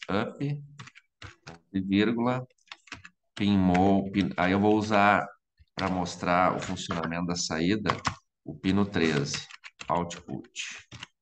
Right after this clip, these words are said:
ponto e vírgula. Então, o que que a gente quer fazer?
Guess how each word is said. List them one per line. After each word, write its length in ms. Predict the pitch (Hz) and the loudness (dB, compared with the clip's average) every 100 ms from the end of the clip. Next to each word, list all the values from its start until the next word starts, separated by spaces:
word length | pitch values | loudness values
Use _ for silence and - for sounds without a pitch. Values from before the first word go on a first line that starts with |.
| _ | _
ponto 280 | - - - _ _ _ _ 85 | -6 -6 -12 _ _ _ _ -16
e 80 | |
vírgula. 500 | 78 58 50 - - - _ _ _ _ _ _ _ _ - | -12 -10 -12 -14 -20 -20 _ _ _ _ _ _ _ _ -12
Então, 160 | - | -6
o 20 | 101 | -4
que 120 | 104 | -2
que 80 | 117 | -2
a 40 | |
gente 180 | 117 - | -2 0
quer 120 | 110 | -2
fazer? 480 | - 113 90 82 | 2 2 2 0